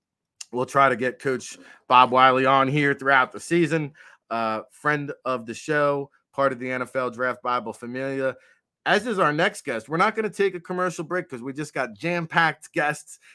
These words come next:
Tone is bringing it on home with me today.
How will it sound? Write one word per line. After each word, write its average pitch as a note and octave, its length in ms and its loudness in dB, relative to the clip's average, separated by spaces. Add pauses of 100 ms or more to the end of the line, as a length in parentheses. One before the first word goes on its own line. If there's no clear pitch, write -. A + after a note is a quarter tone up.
(140)
Tone E3+ 320 0
is C#3+ 120 -4
bringing D#3 280 -2
it D3 80 -2
on C#3+ 260 -2
home D3+ 260 -4
with D3 180 -6
me D3 120 -8
today. D3 540 -4